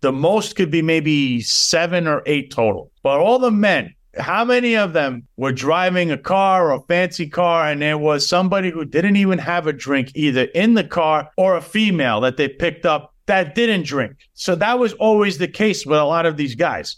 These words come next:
They were always driving, they were intoxicated, the person that they were with wasn't, but somehow they decided that they had to drive. Why, I don't know. But that seemed to be a very big common thread in this, unless they were driving by themselves. But if there was someone else in the car,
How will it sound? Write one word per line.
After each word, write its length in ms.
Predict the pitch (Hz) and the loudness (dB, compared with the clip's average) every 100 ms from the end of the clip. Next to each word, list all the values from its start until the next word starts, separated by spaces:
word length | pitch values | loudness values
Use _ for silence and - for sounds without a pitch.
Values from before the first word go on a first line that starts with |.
| _ | _
They 140 | - 156 | -2 2
were 160 | 160 | 4
always 320 | 175 240 254 151 | 4 2 0 -2
driving, 720 | 208 208 202 196 196 190 180 - | 0 2 2 0 0 -2 -4 -4
they 120 | 147 | -2
were 180 | 190 214 | 2 2
intoxicated, 1120 | 214 - 190 185 - 165 170 185 185 180 175 | 0 -2 -2 -2 -4 -8 -2 0 0 0 0
the 80 | 151 | -2
person 420 | 147 180 185 196 | 0 -2 0 0
that 200 | 190 190 | 2 2
they 100 | 180 | 0
were 160 | 185 180 | 0 0
with 320 | 165 214 214 | 2 0 0
wasn't, 440 | 175 180 175 175 156 | 0 0 0 -2 -2
but 180 | 160 | -2
somehow 560 | 151 190 226 208 214 208 | 0 0 2 2 2 2
they 140 | 190 185 | 2 0
decided 560 | 165 - 180 185 185 | -2 0 0 0 0
that 140 | 180 160 | 0 2
they 160 | 220 | 0
had 240 | 190 175 120 | 0 -2 -2
to 60 | |
drive. 380 | 104 110 95 76 - | -4 -2 -2 -4 -10
Why, 340 | 113 143 196 196 | -2 0 2 2
I 80 | 170 | 2
don't 280 | 156 143 | 0 0
know. 260 | 120 104 - _ - | -2 -4 -6 _ -2
But 180 | 120 - | -2 2
that 180 | 185 | 0
seemed 260 | 180 214 214 | 2 2 2
to 60 | 190 | 2
be 140 | 185 | 2
a 100 | 175 | 0
very 340 | 147 180 185 | 2 0 0
big 360 | 175 156 180 147 | -2 -2 -2 -2
common 600 | - 160 165 151 139 123 | -6 -2 0 0 -2 -4
thread 220 | - 151 | 0 0
in 100 | 127 | 0
this, 240 | 101 87 - - | -4 -6 -12 -2
unless 320 | 170 202 214 | 0 2 0
they 100 | 214 | 0
were 80 | 190 | 0
driving 320 | 165 185 180 | 0 0 0
by 160 | 160 151 | 0 -2
themselves. 680 | 139 - 135 104 80 - - | -2 -2 0 0 -4 -14 -4
But 300 | 143 143 - _ - | -2 -2 -4 _ -8
if 140 | 139 | -4
there 100 | 127 | 0
was 160 | 208 208 | 0 0
someone 260 | 214 202 196 | 0 0 2
else 240 | 226 - | 0 0
in 80 | 202 | -2
the 80 | 180 | -2
car, 480 | 175 175 160 147 | 0 0 2 0